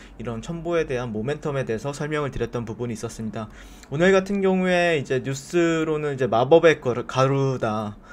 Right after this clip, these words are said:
네, 세계 최초로 양산에 성공한 기업, 뭐, 몸값이 껑충 뛴 첨보, 이런 뉴스들이 있었는데,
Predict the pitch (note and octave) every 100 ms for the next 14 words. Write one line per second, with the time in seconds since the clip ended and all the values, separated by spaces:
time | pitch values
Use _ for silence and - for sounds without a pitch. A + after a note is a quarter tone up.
0 | - - - A2 G#2 D#3+ E3 E3+ - D#3+
1 | C#3 A2+ A2 A2+ G#2+ A#2+ D3 D#3 E3+ E3
2 | D#3 C3 A2+ B2+ A2+ - A#2 G#2+ A#2+ B2
3 | C#3 B2 C3 D#3 D3+ - D#3 D#3+ D#3+ F3
4 | D#3+ C3 G#2+ A#2 C3+ B2+ G#2+ A#2+ C3 C3
5 | A2 G#2 G2+ B2+ A2